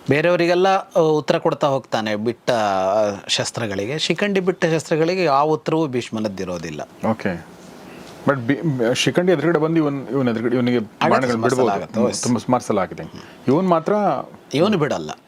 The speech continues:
Speaker 1: ಶಿಖಂಡಿ ಬರ್ತಾನೆ, ಎಷ್ಟೋ ಸಲ
Speaker 2: ಹ್ಮ್.
Speaker 1: ಬರ್ತಾನೆ.
Speaker 2: ಹ್ಮ್, ಹ್ಮ್, ಹ್ಮ್.
Speaker 1: ಶಿಖಂಡಿಗೆ ಪೂರ್ಣ ಧೈರ್ಯ ಅಂತಲೂ ಇರೋದಿಲ್ಲ ಅವನ ಎದುರಿಗೆ ಹೋಗೋದಕ್ಕೆ,
Speaker 2: ಹ್ಮ್.
Speaker 1: ಏನೇ ಅಂದ್ರೂನು.
Speaker 2: ಹ್ಮ್.
Speaker 1: ಆದ್ರೆ ಅವ್ನು ಹೋಗೋ ಪ್ರಯತ್ನ ಮಾಡ್ತಾನೆ.
Speaker 2: ಹ್ಮ್, ಹ್ಮ್.
Speaker 1: ಒಂದೇ ಸಲ ಎಲ್ಲರೂ ಸೇರಿ ಭೀಷ್ಮನ ಮೇಲೆ ದಾಳಿ ಮಾಡ್ತಾರೆ.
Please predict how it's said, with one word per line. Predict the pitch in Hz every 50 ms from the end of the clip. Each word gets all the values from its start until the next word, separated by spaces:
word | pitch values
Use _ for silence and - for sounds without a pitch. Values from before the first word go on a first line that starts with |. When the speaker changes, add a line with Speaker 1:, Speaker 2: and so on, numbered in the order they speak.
| _ -
Speaker 1:
ಶಿಖಂಡಿ | - - 135 127 - 202 214 220 220
ಬರ್ತಾನೆ, | 208 170 170 165 - 180 165 131 110
ಎಷ್ಟೋ | 104 - - 147
ಸಲ | - - 131
Speaker 2:
ಹ್ಮ್. | 120 107
Speaker 1:
ಬರ್ತಾನೆ. | 104 92 - - - 80 71 64 - - - - - - - - - - - -
Speaker 2:
ಹ್ಮ್, | 101 101 101 95
ಹ್ಮ್, | 101 85
ಹ್ಮ್. | - - - - - - 170 - -
Speaker 1:
ಶಿಖಂಡಿಗೆ | - 151 - - 208 220 233 240 233
ಪೂರ್ಣ | 226 - 208 196 208 214 208
ಧೈರ್ಯ | 160 156 151 160 160 190
ಅಂತಲೂ | 190 180 180 160 180
ಇರೋದಿಲ್ಲ | 165 139 127 143 143 156 143 131
ಅವನ | 110 104 101
ಎದುರಿಗೆ | 98 98 113 117 110 95
ಹೋಗೋದಕ್ಕೆ, | 98 95 - 120 117 110 104 - - 87
Speaker 2:
ಹ್ಮ್. | 95 110
Speaker 1:
ಏನೇ | 117 123 120
ಅಂದ್ರೂನು. | 113 104 95 95 90 82 76 71
Speaker 2:
ಹ್ಮ್. | 85 139 175 - - - - 120 233 220 202 104 -
Speaker 1:
ಆದ್ರೆ | 180 254 285
ಅವ್ನು | 294 226 190
ಹೋಗೋ | 190 175 196
ಪ್ರಯತ್ನ | 180 - 185 180 175 175 - -
ಮಾಡ್ತಾನೆ. | 196 127 120 113 120 131 151 156 - - - 98 78 -
Speaker 2:
ಹ್ಮ್, | - - - - 120 113 104 95
ಹ್ಮ್. | 90 - - 107 98 - - - - - - - - - - - - - - - - - - -
Speaker 1:
ಒಂದೇ | 139 147 160 175
ಸಲ | 165 - 175 170
ಎಲ್ಲರೂ | 165 151 135 139 151 156 175 170 170
ಸೇರಿ | 151 - 165 156 147 139
ಭೀಷ್ಮನ | 127 135 123 - - 131 127 120 113
ಮೇಲೆ | 113 110 110 107 107 104 104 98 98 95 95 92 90 92 95 101
ದಾಳಿ | 107 104 101 101
ಮಾಡ್ತಾರೆ. | 95 90 85 82 - - 80 80 80 78 71 -